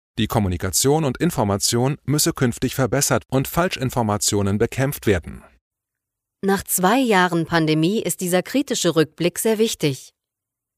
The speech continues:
Speaker 2: Mit Blick auf den Herbst stand die Debatte im Bundestag zur Corona-Impfpflicht an. Da sich für eine Impfpflicht aller Erwachsenen ab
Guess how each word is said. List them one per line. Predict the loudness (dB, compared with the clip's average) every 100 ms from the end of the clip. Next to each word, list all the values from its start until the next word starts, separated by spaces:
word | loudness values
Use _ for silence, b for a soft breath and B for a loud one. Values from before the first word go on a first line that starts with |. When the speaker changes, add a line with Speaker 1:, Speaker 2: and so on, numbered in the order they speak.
| 2
Speaker 2:
Mit | 2 2 -2
Blick | -2 2
auf | 2
den | 2 0
Herbst | 4 4 2 -2 -12 b b
stand | 2 2
die | 4
Debatte | 2 2 0 2
im | 2 2 0
Bundestag | 0 0 -2 2 0 2
zur | -4
Corona-Impfpflicht | -2 0 2 4 2 0 -4 -6 -4 -4 -4 -2
an. | -2 -2 -8 _ _ _ _ -2
Da | 4 4
sich | 2 2
für | 2
eine | 4 2
Impfpflicht | 0 -2 -4 -6 0 0 0 0
aller | 2 2
Erwachsenen | 2 -2 -2 -2 0 0
ab | -2